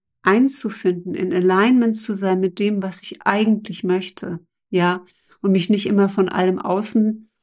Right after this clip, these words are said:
beeinflussen zu lassen, auch nicht von meinem eigenen Haben wollen, dieses Desire, ja, was alles, was ich jetzt alles irgendwie gerne hätte, sondern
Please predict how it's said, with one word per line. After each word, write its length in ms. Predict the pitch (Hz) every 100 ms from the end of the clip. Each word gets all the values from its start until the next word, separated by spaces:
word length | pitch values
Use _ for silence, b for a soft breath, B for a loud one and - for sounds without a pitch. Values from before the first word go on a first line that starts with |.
| _ _ _
beeinflussen 680 | - - 202 220 196 180 190
zu 180 | - 185
lassen, 380 | 165 170 - -
auch 160 | 196
nicht 160 | 220 -
von 180 | 202 185
meinem 260 | 180 180 -
eigenen 580 | 180 220 220 185 180 185
Haben 400 | 196 202 190 175
wollen, 280 | 165 165
dieses 320 | 165 165 175 -
Desire, 680 | 185 170 175 202 214 185
ja, 240 | 170 170 170
was 140 | 180
alles, 320 | - 180 180
was 120 | 180 180
ich 60 |
jetzt 140 | 175 -
alles 260 | 185 175
irgendwie 400 | 180 170 170 170
gerne 260 | 175 170 170
hätte, 520 | 165 214 - 190 196 b b b b _
sondern 640 | - 190 190 185 180 180